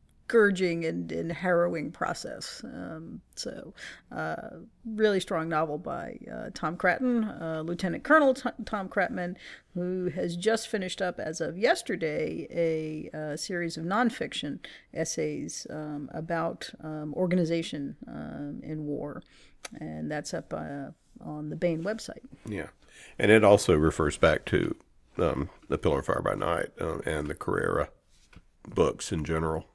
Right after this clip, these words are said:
Speaker 1: Yeah.
Speaker 2: And how, because he's, he's taken a lot of his experience, his actual real world experience commanding troops, um, and put it into these, and, and, and his thoughts about what one could do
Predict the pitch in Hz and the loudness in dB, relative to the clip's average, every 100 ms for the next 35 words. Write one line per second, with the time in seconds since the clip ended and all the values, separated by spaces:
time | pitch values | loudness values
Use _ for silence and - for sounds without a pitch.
0 | _ - - - _ _ - 95 90 87 | _ -2 -2 -10 _ _ -8 -4 -2 0
1 | 98 110 117 107 - - - - 117 - | 0 4 4 2 -2 -16 -10 -2 2 4
2 | 127 101 87 80 78 73 82 76 76 - | 6 6 6 6 4 4 -2 -2 -10 -2
3 | 85 76 - 78 71 65 - 82 76 71 | 2 2 0 0 2 2 -2 0 0 0
4 | - - 50 - - - 85 76 - - | -2 -4 -6 -8 -8 0 2 2 -2 -6
5 | 64 62 62 - - 64 - - _ _ | -4 -4 -6 -4 -2 -2 -4 -20 _ _
6 | - - - _ _ - - - - 85 | -20 -20 -20 _ _ -8 -8 -6 -6 -2
7 | - 78 76 78 73 - - - - - | 0 2 0 -2 -4 -6 -8 -8 -6 -4
8 | 80 - 71 69 - 85 76 78 90 80 | -2 -2 -2 -4 -4 -2 -2 -2 -2 -4
9 | - 90 80 69 - 69 65 - - _ | 2 4 4 4 -2 0 0 -2 -6 _
10 | _ _ - - _ - 85 - 82 80 | _ _ -20 -20 _ 2 2 4 2 2
11 | - 73 82 82 73 69 | -2 -2 2 4 4 0